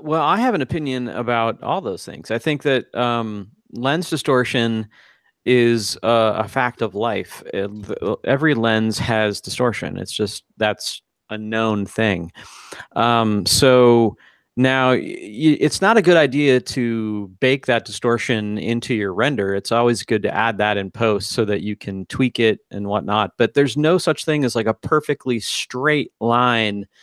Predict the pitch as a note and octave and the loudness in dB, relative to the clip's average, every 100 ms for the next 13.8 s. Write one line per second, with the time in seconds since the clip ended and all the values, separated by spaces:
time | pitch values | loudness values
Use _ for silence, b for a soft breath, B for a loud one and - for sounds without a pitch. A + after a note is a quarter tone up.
0 | B B B B B2+ B2 A#2 A2+ G#2+ - | B B B B 2 4 4 2 0 -6
1 | G2+ G#2+ B2 B2 A#2+ A2+ G#2 G#2 G#2+ G#2 | -8 -2 2 4 6 4 4 2 2 2
2 | - - - B2+ A2+ G2+ A2 C3 E3 D#3 | -2 -12 -6 -2 -2 -2 -2 -2 -2 0
3 | F3 B2 E3+ C3 G#2+ - G#2+ A2 G2+ F#2 | 0 0 2 4 2 -2 -4 -4 -4 -6
4 | A2 A#2 G2+ F#2 G2+ G2+ G2+ G2+ G2 B2+ | 0 2 2 2 0 2 2 0 0 0
5 | G2 F#2+ - B B B - G#2 G2+ F#2+ | 0 -2 -4 B B B -2 0 0 -4
6 | - A2 G2 F2 C3+ B2 G2 A#2+ C3 G2+ | -2 0 0 2 2 2 2 2 4 0
7 | - B B B - B2+ A#2+ - _ A#2 | -2 B B B 0 2 2 -2 _ 2
8 | A2+ A2 B2 C#3 E3+ D#3 D3+ B2 A#2+ A#2 | 2 2 2 4 4 2 -2 0 -2 -2
9 | G2 - G#2+ G2+ G#2 G2+ G2+ G2+ A2+ G#2+ | -6 -4 -4 -2 -6 -6 -6 -2 -2 -2
10 | A2 G2+ G2+ A#2 B2 A2 G2 G2+ G#2 G2 | -6 -4 -2 0 2 0 2 0 0 -4
11 | F#2 B B B - B2+ F#3 G#3 D3 D3 | -8 B B B 0 4 6 6 4 4
12 | C3 A2 A#2 G#2+ - A2+ G#2 G2 C3+ G#3 | 4 4 2 2 0 -2 -2 -4 0 0
13 | E3 - B2+ - G#2 G#2 G2+ | 0 -4 -4 -4 -2 0 0